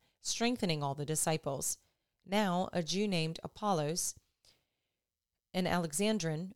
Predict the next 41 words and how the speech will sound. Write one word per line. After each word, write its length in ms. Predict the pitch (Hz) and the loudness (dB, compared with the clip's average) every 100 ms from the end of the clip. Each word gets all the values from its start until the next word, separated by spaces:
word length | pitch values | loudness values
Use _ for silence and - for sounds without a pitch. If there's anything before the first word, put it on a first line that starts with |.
| _ | _
by 200 | 160 160 | -2 0
birth, 520 | 135 214 156 180 - - | 4 4 4 -2 -8 -8
an 140 | 170 | -2
eloquent 380 | - 240 247 185 | 2 2 0 -4
man, 400 | 160 151 156 170 _ - | -4 -6 -6 -10 _ -2
came 240 | 202 220 | 2 2
to 180 | - 180 | 2 0
Ephesus, 560 | 175 160 151 156 - - | 0 -2 -2 -4 -6 -6
and 140 | 170 | -4
he 140 | 160 185 | -2 0
was 200 | 170 156 | 0 -2
mighty 480 | 170 214 185 156 147 | 0 2 2 0 -2
in 80 | |
the 80 | 151 | -4
Scriptures. 640 | - 160 - - 160 - - _ _ _ | -4 -4 -6 -8 -6 -8 -8 _ _ _
This 240 | 180 247 254 | 0 2 2
man 360 | 220 175 185 - | 0 0 -2 -6
had 160 | 175 160 | -4 -2
been 120 | 170 | -2
instructed 560 | 165 - 214 - 175 | -2 -2 -2 0 -2
in 120 | 160 165 | 0 0
the 60 | |
way 200 | 151 160 | 2 2
of 140 | 185 185 | 2 -2
the 100 | 196 | 0
Lord, 420 | 160 147 147 - - | 0 0 -4 -6 -6
and 140 | 175 | -2
being 220 | 175 170 | -2 -2
fervent 400 | - 196 214 254 | -2 -2 0 -2
in 100 | 202 | -4
spirit, 540 | - - 196 147 135 - | -4 -2 0 0 -2 -8
he 140 | 170 | -8
was 120 | 170 | -4
speaking 460 | - - 220 - 254 175 | -4 0 -2 -2 -6 -6
and 120 | 165 | -2
teaching 380 | 185 180 175 - | -2 -2 -4 -4
accurately 680 | 196 226 - 156 - 139 - _ _ | -2 -2 -2 -4 -4 -8 -8 _ _
the 100 | - | -4
things 340 | 185 190 190 - | 0 0 0 -2
concerning 420 | 220 196 147 147 | -2 -2 -2 -4
Jesus, 560 | 151 196 147 147 - | 0 0 0 -2 -2